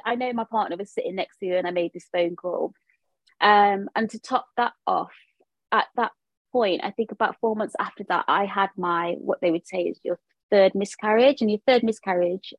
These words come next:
and again, through research, you can go to the doctors and basically get referred to the miscarriage unit. So they then support you through conception, which I thought, "God, with the I V F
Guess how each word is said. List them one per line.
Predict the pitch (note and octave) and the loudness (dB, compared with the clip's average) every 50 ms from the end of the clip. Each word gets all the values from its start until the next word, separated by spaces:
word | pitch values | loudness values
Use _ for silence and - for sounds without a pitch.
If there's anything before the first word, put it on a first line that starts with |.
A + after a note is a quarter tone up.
| _ - | _ 0
and | F#3 F#3+ F#3 | 2 2 2
again, | F#3+ - G3+ F#3+ F#3 - - - - - - | 2 0 -2 -4 -4 -4 -6 -8 -12 -10 -6
through | - G3+ F#3+ | -4 -2 0
research, | F#3 F#3+ F#3+ - - - - - - - _ _ _ - | 2 0 0 0 -2 -2 -2 -4 -6 -12 _ _ _ -2
you | - G#3 | 2 4
can | G#3+ A3 | 6 6
go | G3+ | 4
to | - - | 4 2
the | F#3+ | 0
doctors | G#3+ G3 - _ - - - - | 0 -2 -2 _ -10 -10 -6 -4
and | - - | -2 0
basically | - - - - - - _ - | 0 0 0 -2 -8 -12 _ -6
get | - - | -4 -2
referred | - - - - - F#3 F3 E3 D#3 - | -2 -2 0 2 2 2 2 2 0 -2
to | - F3+ | -2 0
the | E3+ | 0
miscarriage | F3 F3+ - - - F#3 F3 F3 E3 - - | 0 0 -4 -6 -4 -2 0 0 0 -2 -2
unit. | - E3+ F3+ - - - - - - _ _ _ _ _ _ _ _ - | -2 -2 0 -2 -2 -4 -6 -8 -10 _ _ _ _ _ _ _ _ -4
So | - G#3 F3 | -2 2 4
they | F#3+ F3+ F3 | 4 4 6
then | F3+ E3+ E3+ | 4 4 2
support | - - E3+ D#3+ - - F#3+ F#3 F3+ - - | 0 -2 -6 -10 -2 2 4 4 4 4 2
you | F3 D3 | 0 -2
through | - - - F#3 - | -2 0 0 0 0
conception, | - - F3 E3+ - - - - - - - - E3 | 0 -2 -4 -2 -2 0 -2 -2 -2 -6 -4 -2 -2
which | D#3+ - - - - _ - - G#3 | -2 -4 -8 -16 -20 _ -2 -2 -2
I | - - | 2 4
thought, | G#3+ F#3+ - - - | 4 4 6 4 2
"God, | F#3 E3 E3+ | 0 0 0
with | F3 - | 0 4
the | G3+ | 6
I | A3 A3+ A#3+ A#3+ | 6 6 6 4
V | A3+ G#3+ | 4 2
F | G3 F#3 F#3 | 0 0 -2